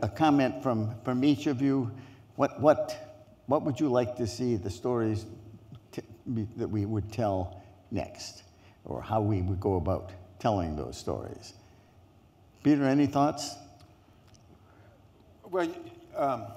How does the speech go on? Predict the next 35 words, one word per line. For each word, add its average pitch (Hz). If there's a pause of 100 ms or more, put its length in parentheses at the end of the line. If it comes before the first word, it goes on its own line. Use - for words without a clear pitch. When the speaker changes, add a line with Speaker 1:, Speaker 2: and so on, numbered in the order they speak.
(460)
Speaker 2:
it 156
was 156
in 208
our 160
original 135
discussion. 110
I'm 98
sure 131
you 117
remember 107
that 98
Saint 104
Augustine 95
really, 95 (540)
um, 90 (120)
pushed 113
this, -
I 104
remember, 92
is 90
this, 104 (520)
is 104
this, - (2500)
we're 143
all 139
connected 110
to 90
the 85
oceans. - (960)
You 113
know, 120
I 120
take -
field 135
trips. -